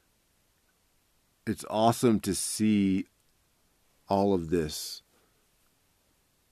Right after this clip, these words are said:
and to know that it all started with just an idea and a question.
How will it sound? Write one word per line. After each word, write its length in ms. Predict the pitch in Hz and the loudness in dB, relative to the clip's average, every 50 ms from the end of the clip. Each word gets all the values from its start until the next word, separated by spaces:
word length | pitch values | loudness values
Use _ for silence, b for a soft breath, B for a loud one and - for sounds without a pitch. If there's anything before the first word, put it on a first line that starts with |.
| _ _ _ _ _ _ - | _ _ _ _ _ _ -2
and 180 | 117 117 107 - | 0 0 0 0
to 120 | - 98 | -2 -2
know 360 | 98 95 101 107 107 104 98 | 0 4 4 6 6 6 4
that 200 | 87 92 92 71 | 4 2 2 0
it 120 | 101 107 - | 0 -2 -2
all 260 | 101 104 104 104 98 | 0 0 2 0 0
started 420 | - - 110 101 101 101 101 92 | -2 0 0 2 2 4 2 2
with 280 | 87 92 92 87 78 - | 4 4 2 2 2 -2
just 200 | - 85 - - | -8 -8 -4 -2
an 100 | 90 87 | -2 0
idea 520 | 85 82 76 73 92 104 110 98 90 82 | 0 -2 -2 0 2 4 4 6 4 4
and 180 | 80 80 78 78 | 2 -2 -2 -4
a 40 | - | -6
question. 580 | - - - - 110 131 127 - - - - | -10 -10 -6 -2 -2 -2 -2 -6 -12 -18 -18